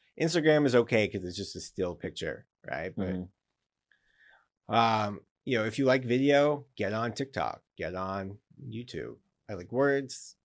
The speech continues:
Speaker 1: I wanna blog. But you should have some, you should always have a web page where you can direct people to. Someplace that is your home. Um, 'cause, you know, maybe they ban TikTok and then <laughs> what, what do you got? Nothing.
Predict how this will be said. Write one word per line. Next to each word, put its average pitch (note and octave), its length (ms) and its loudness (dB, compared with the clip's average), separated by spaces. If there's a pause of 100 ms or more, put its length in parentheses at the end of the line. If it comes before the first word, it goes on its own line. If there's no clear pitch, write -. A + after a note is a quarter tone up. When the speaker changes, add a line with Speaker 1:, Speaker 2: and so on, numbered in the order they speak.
Speaker 1:
I F#2 40 -10
wanna F2 140 -10
blog. B1+ 340 -8 (120)
But G#2 80 -6
you C3 140 -2
should D3 140 4
have C3+ 160 4
some, D3 380 2
you A2+ 140 -6
should C3+ 120 0
always D3 340 4
have A2+ 320 4
a F#2+ 60 0
web G2+ 340 -2
page E2 480 -4
where F2+ 420 -2 (220)
you F2+ 140 -8
can G2+ 120 -6
direct F#2 380 -2
people D#2+ 280 -10
to. - 220 -10 (540)
Someplace A2+ 600 -2
that F#2 360 -4 (1000)
is F#2+ 220 -8
your G2 160 0
home. F2 420 -6 (1080)
Um, F#2+ 320 -4
'cause, D#3+ 240 -2
you E3+ 80 4
know, A#2 160 2 (840)
maybe E2 140 -8
they F#2 140 -4
ban G#2 320 -2
TikTok G#2 560 -2
and F2 120 -6
then F2 320 -6
<laughs> F#2+ 60 -16
what, F#2+ 400 -8 (1200)
what G#2+ 360 -4
do B2+ 80 0
you C3+ 60 2
got? - 260 6
Nothing. A2+ 420 -2